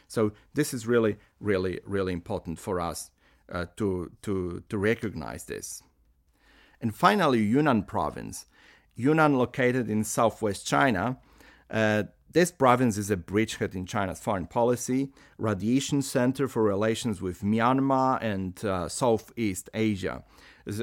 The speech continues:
so definitely we, we need also to focus on, on, uh, Yunnan province that is, they call itself as, as, as a bridgehead, uh, and, uh, radiation center for China's, uh, external relations with South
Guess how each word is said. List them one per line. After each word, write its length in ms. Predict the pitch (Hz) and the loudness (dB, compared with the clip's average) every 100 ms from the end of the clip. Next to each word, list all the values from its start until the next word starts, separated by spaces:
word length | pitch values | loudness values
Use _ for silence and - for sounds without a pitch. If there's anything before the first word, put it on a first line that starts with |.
| - | -4
so 160 | - | 0
definitely 560 | 135 160 175 147 127 127 | 2 4 4 2 2 2
we, 220 | 110 113 | 2 0
we 160 | 95 117 | 2 4
need 200 | 120 117 | 4 2
also 280 | 104 123 117 | 0 0 -4
to 140 | 104 | -8
focus 460 | - 113 - 107 92 | -2 -2 0 -4 -4
on, 200 | 90 80 | -6 -6
on, 260 | 98 85 | -6 -6
uh, 260 | 57 92 71 | -6 -8 -6
Yunnan 320 | - 117 110 98 | -2 0 0 -2
province 460 | 117 104 104 98 | 0 0 0 -4
that 160 | 92 92 | -4 -4
is, 120 | 90 | -6
they 160 | 90 95 | -6 -8
call 300 | - 113 101 | -2 0 0
itself 460 | 85 - 101 92 | -4 -4 -2 -2
as, 180 | 87 - | -6 -8
as, 300 | - 95 - | -10 -10 -10
as 260 | - 98 85 | -8 -8 -8
a 80 | |
bridgehead, 580 | 85 113 113 - 107 - - _ - _ - | -4 -2 -2 0 -2 -2 -16 _ -20 _ -8
uh, 360 | 104 101 98 - | -2 0 0 -2
and, 360 | 107 101 95 95 107 | -2 -2 -4 -6 -4
uh, 240 | 90 87 | -2 0
radiation 500 | 104 95 113 117 110 | -2 2 0 2 -2
center 380 | - 98 92 95 | 0 -2 -4 -6
for 160 | - | -8
China's, 480 | 87 113 98 87 - - _ - | -6 -4 -4 -6 -12 -18 _ -10
uh, 340 | 95 90 87 - | -4 -2 -2 -4
external 520 | 110 - 127 113 104 | -10 -4 -2 0 0
relations 560 | 101 101 101 - 98 90 | 0 0 0 -2 -6 -6
with 200 | 87 - - | -8 -8 -18
South 480 | - - 120 131 - | -10 2 4 4 0